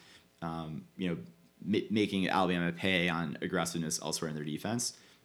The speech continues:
um, by connecting. I think that's gonna be key. Much rather do that than have to go down there in the red zone and make something happen. But again, I, I stick with the playmakers. I think we will find a way to manufacture points.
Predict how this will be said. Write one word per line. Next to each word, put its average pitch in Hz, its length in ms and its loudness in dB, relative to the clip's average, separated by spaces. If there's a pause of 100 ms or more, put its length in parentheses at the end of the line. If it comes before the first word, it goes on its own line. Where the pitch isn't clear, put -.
(120)
um, 71 280 -8
by 110 140 -2
connecting. 107 580 -2
I 90 60 -6
think 82 140 -8
that's 85 200 -2
gonna 80 100 -6
be 78 100 -4
key. 85 400 0
Much - 200 -4
rather 90 180 2
do 85 160 0
that 82 240 0
than 85 280 -4 (260)
have 101 180 -2
to - 60 -12
go 95 80 2
down 90 180 2
there 82 120 -2
in 80 60 -2
the 80 80 -2
red 80 200 -4
zone 78 120 -4
and 76 100 -6
make 78 120 -6
something 82 300 -6
happen. 92 380 -4
But 82 280 -2 (380)
again, 101 260 4
I, 90 180 4 (380)
I 95 80 4
stick 98 240 0
with 90 80 -2
the 87 80 -4
playmakers. 90 640 -2
I 78 60 -4
think 87 200 -6 (280)
we 95 80 0
will 92 180 2
find 87 240 -2
a 82 40 -2
way 82 80 -2
to 82 60 -4
manufacture 78 540 -6
points. - 480 -8